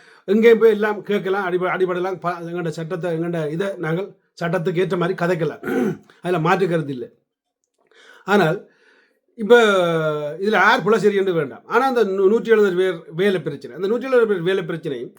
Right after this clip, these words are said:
எப்படி அதுக்கு ஒரு தீர்ப்பு கொடுக்க வேணுமோ, அதை கொடுக்கத்தான் வேணும் அந்த பெரியாஸ்பத்திரி.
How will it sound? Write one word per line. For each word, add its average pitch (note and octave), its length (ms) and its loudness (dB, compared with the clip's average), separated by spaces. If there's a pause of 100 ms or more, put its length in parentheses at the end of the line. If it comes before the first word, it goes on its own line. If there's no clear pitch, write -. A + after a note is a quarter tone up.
(220)
எப்படி A3+ 380 0
அதுக்கு F#3 360 -4
ஒரு E3+ 180 -6
தீர்ப்பு G3 380 -8
கொடுக்க D3+ 280 -10
வேணுமோ, D3 300 -8
அதை G3+ 180 -4
கொடுக்கத்தான் F#3 460 -4
வேணும் D#3 180 -4
அந்த D#3+ 140 -8
பெரியாஸ்பத்திரி. C#3 600 -10